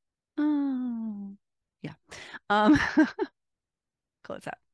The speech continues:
And so the next thing what I wanna do is, now that I've shown you, um, the different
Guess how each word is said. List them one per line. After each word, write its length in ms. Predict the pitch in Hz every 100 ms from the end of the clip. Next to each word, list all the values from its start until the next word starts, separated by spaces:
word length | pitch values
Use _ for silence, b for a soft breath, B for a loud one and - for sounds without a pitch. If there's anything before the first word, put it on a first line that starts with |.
| _ _ _ _ _ _ - B B B B -
And 280 | 262 254 254
so 220 | - 277
the 140 | 247 254
next 220 | 302 -
thing 180 | 440 339
what 100 | 240
I 60 |
wanna 300 | 220 196 185
do 400 | 185 196 170 170
is, 340 | 180 180 180 -
now 180 | 185
that 140 | 208 226
I've 160 | 214
shown 400 | 208 190 196 196
you, 480 | 190 190 185 180 180 - B B -
um, 300 | 175 170 175
the 100 | 196
different 440 | 180 - 165 156